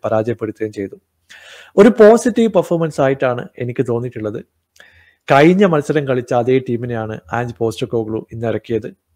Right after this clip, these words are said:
പക്ഷേ കുറേ മത്സരങ്ങളായിട്ട് നമ്മൾ കണ്ടുകൊണ്ടിരിക്കുന്ന ആ ഒരു issue ഇന്നും വളരെ വ്യക്തമായിട്ട് തന്നെ നമ്മൾ കണ്ടിരുന്നു. ലോ ബ്ലോക്കിനെ break ചെയ്യാൻ പറ്റുന്നില്ല. ഇപ്പൊ left hand സൈഡിൽ നിന്ന് zone try ചെയ്യുന്നു, right hand സൈഡിൽ നിന്ന് Kulisevsky try ചെയ്യുന്നു. പക്ഷേ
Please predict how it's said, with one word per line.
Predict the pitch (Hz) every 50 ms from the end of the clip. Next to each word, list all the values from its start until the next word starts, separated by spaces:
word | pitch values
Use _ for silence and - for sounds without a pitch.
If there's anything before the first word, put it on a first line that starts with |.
| - - _ _ _ _ _ -
പക്ഷേ | 233 226 - 277 - -
കുറേ | 196 202 220 240 240 202 170
മത്സരങ്ങളായിട്ട് | 160 156 - 190 180 180 170 170 151 143 143 139 151 143 135
നമ്മൾ | 127 135 139 -
കണ്ടുകൊണ്ടിരിക്കുന്ന | 131 120 120 131 127 127 120 127 113 - 120 117 120 123 - _ -
ആ | 110 113 123 139 139
ഒരു | 127 120 113
issue | - - 131 123 117 - _ _ _ _ _ _ -
ഇന്നും | 120 127 143 151 139 120
വളരെ | 113 113 117 120 127 117
വ്യക്തമായിട്ട് | 113 107 - _ _ - 123 120 113 110 104 117
തന്നെ | 110 110
നമ്മൾ | 110 107 110 113 -
കണ്ടിരുന്നു. | 107 104 107 104 110 101 - - _ _ _ _ _ - - _ _ _ _ _ _ _ _ _ -
ലോ | 131 147 156 175 185 175
ബ്ലോക്കിനെ | 196 202 185 175 - 156 147 139 - - -
break | 107 110 123 123 117 -
ചെയ്യാൻ | 143 135 123 113
പറ്റുന്നില്ല. | 113 - 117 110 104 98 98 - - _ _ _ _ _ _ _ _ _ _ _ _ _ _ _ _ _
ഇപ്പൊ | - 160
left | 151 156 151 156 - 180
hand | 175 - 180
സൈഡിൽ | 156 147 139
നിന്ന് | 139 139 135 139 147 - -
zone | 143 135 143 143 139 139
try | 131 123 123
ചെയ്യുന്നു, | 123 127 120 120 117 120 117 113 - _ - 120
right | 127 120 120 -
hand | 139 131 -
സൈഡിൽ | 135 123 120
നിന്ന് | 120 120 117 -
Kulisevsky | 117 120 120 139 127 - -
try | 127 - 127 113 113 110 117
ചെയ്യുന്നു. | 113 113 107 113
പക്ഷേ | 104 127 123 - - 165